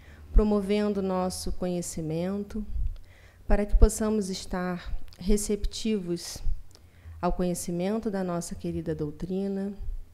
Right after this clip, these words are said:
com o coração e com as mentes em harmonia, acalentados pelo seu amor. Permita, Senhor, que possamos nessa data tão especial ter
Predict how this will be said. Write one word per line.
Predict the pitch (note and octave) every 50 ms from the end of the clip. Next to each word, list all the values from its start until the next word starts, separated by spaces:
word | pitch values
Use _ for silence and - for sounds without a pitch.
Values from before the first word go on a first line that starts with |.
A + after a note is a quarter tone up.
| - - _ - - - - - - - -
com | G3+ G3+ G#3
o | G3+
coração | - G#3+ G3 F#3+ F#3 F#3 - - - G3 F#3+ G3+ G3+ G3+ G3+ G3+ G#3+ G#3 - - - - - - - - - -
e | F#3
com | - G3+ F#3+ F#3
as | F3+ F3+ - F#3+
mentes | F3+ F3+ F3+ F3+ F#3 F#3+ F#3+ - - - F#3+ - - - - - - - -
em | F#3+ F#3
harmonia, | F3+ F3 F3+ F#3 E3+ E3 E3+ F3+ G3 G#3 G#3 G#3 G3+ G#3 G#3+ G#3 - - - - - - - - - -
acalentados | - F#3+ G3 - G3+ G3 G3 F#3 F#3 F#3 - F#3 E3+ F3 E3+ E3+ E3+ F3 F3+ F3+ - - - - - - - - - -
pelo | - F#3+ F#3 F#3
seu | - - - F3+ F3
amor. | F3 E3+ D3 C#3+ - C#3+ - - - - - - - - - - - - - - - - - - - - - - - - -
Permita, | A3+ A#3+ A3 A#3 G#3+ G3+ G3+ G3
Senhor, | F3+ - - F3+ F3 F3 F#3 G3+ G#3 G#3+ G#3+ G#3+ - - - - - - - - - - - - - - -
que | - G#3+
possamos | - - G3+ G3+ - - G3+ G3 G3 F#3+ G3
nessa | F#3+ F#3 F#3 - - F3+
data | F3 F3 F3 F3 F3 F#3 F3
tão | - - A3+ A#3+
especial | B3 - - - G#3 G3+ G#3 - - E3+ E3 E3 F3 F3+ F3+ F#3 F#3 G3 - - - - - - - - - - - - - - - - - - -
ter | - A3+ A3 G#3+ G#3 G#3 G#3 G3+